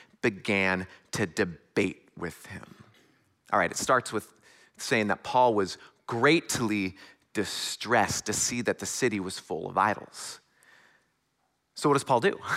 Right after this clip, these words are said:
<laughs> He's greatly distressed. He sees idols everywhere. What does Paul do? I mean, what would you do? What would you do if you're with people who don't follow Jesus, around things that don't point to Jesus, which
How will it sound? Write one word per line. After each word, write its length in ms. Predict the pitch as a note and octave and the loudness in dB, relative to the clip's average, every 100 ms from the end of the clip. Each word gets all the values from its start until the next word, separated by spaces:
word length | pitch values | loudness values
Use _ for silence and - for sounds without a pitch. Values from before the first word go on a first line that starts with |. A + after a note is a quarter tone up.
| - | -6
<laughs> 280 | - - - | -12 -8 2
He's 160 | F3 | 2
greatly 300 | - F#3+ A3+ | 6 4 4
distressed. 460 | A#3 - F3+ D3+ A#3 | 2 2 4 4 2
He 40 | |
sees 300 | G#3 A3 A3 | 0 0 4
idols 320 | F3+ E3+ D#3+ | 6 6 4
everywhere. 320 | D3 D3+ D3+ D3+ | 4 6 6 6
What 300 | B2+ D#3 - | 4 2 2
does 160 | F3 | -2
Paul 320 | - C#3 B2+ | 0 2 2
do? 440 | A#2 A2 - - - - - - - _ _ _ _ _ _ - | 2 -4 -4 -6 -10 -20 -20 -20 -20 _ _ _ _ _ _ 0
I 60 | |
mean, 140 | D#3 F#3+ | 2 6
what 120 | G3+ | 6
would 140 | G3+ | 4
you 100 | A3+ | 2
do? 240 | D3 - - - _ _ - - | -2 -6 -8 -18 _ _ -12 2
What 160 | G#3 | 4
would 180 | A#3+ D#3 | 6 2
you 160 | E3 F#3 | 0 0
do 240 | D3+ D#3 | 2 4
if 220 | C#3 - | 4 2
you're 160 | C3+ D3 | 2 4
with 260 | C#3 C3+ | 2 0
people 520 | - E3+ E3 F3 E3+ E3+ - | -2 -4 0 2 2 0 -10
who 440 | - D3 C#3+ C#3 C3 - - | -4 2 4 4 2 -6 -4
don't 240 | A#2 D3 | 0 0
follow 380 | - F3+ D#3 F#3 | 0 2 4 4
Jesus, 640 | C3+ C3+ C3+ B2+ C#3 C#3 - - _ _ _ | 2 0 2 6 6 4 0 -8 _ _ _
around 460 | A#2+ A#2 C#3+ E3 D#3 | 2 4 6 4 2
things 240 | E3 D#3+ | 0 2
that 180 | B2+ G#2+ | 2 2
don't 220 | C3+ D3+ | 2 2
point 240 | - F3 F3+ | 2 -2 0
to 80 | E3+ | -2
Jesus, 640 | A#2 B2+ A#2 C#3+ B2+ - | 0 0 2 2 2 0
which 400 | A2+ G#2 - - | 0 0 -2 -6